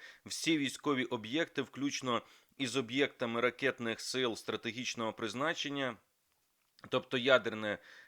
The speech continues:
ядерний щит Росії. До речі, і про ядерний щит так само написали, тому що видання французьке Le Monde пише, мовляв,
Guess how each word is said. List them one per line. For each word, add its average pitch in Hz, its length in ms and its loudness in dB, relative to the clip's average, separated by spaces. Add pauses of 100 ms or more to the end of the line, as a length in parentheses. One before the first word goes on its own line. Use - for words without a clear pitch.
ядерний 120 480 2
щит 151 300 -4
Росії. 139 460 -4
До 92 120 -2
речі, 175 340 0 (360)
і 156 120 0
про 185 180 2
ядерний 110 680 4
щит - 400 -2
так 127 180 2
само 120 480 2 (340)
написали, 139 680 2
тому 131 280 -4
що 131 220 -4
видання 127 440 0
французьке 123 580 -6
Le 120 180 0
Monde 156 240 -4
пише, 139 340 -2
мовляв, 131 500 2